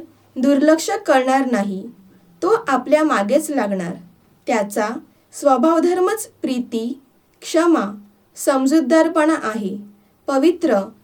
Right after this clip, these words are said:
मरियेला देखील हेच हवे होते व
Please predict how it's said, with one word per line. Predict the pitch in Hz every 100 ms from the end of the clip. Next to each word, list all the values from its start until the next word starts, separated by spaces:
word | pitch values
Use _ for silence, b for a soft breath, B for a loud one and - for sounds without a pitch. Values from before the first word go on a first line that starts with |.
| _ -
मरियेला | 247 254 247 254
देखील | 247 254 254 269 302 339 _ - -
हेच | 359 403 453 -
हवे | 254 240
होते | 247 214 202 190 180 - _ _ _
व | 247